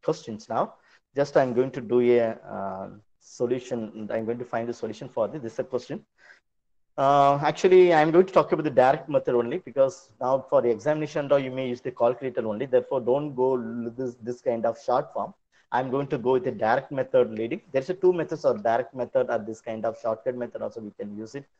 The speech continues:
to verify, to check the correlations. But I'm going with the direct method because always the direct method is safer side. We could not be get it for some kind of average, but we are not taking the consideration.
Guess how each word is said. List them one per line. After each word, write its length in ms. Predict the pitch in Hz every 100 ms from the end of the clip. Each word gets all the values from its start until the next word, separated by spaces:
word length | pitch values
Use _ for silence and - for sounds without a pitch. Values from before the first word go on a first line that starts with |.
| _ _ -
to 240 | 160 151 - _ _ -
verify, 640 | 120 131 139 - 139 135 127
to 220 | - 123
check 260 | - 123
the 100 | 107
correlations. 800 | 123 110 107 113 110 - 185 - - _ _ _ _ -
But 180 | 185 190
I'm 220 | 160 139
going 220 | 165 165
with 80 | 175
the 80 | 123
direct 360 | 117 120 123
method 240 | 113 98 107
because 300 | 147 151 143
always 400 | 123 127 139 -
the 160 | -
direct 320 | 107 110 120
method 260 | 139 123 117
is 60 | 110
safer 380 | 127 123 151
side. 520 | 131 160 147 151 147 120
We 100 | 120
could 140 | 120
not 220 | 127 123
be 380 | 127 127 117 110 -
get 140 | 120
it 100 | 123
for 120 | 123 120
some 200 | 123 110
kind 180 | 113 110
of 120 | 104
average, 360 | 104 113 127
but 120 | 113 110
we 100 | 110
are 60 |
not 220 | 107 113
taking 340 | 117 110 120 107
the 80 | 107
consideration. 500 | 104 101 110 95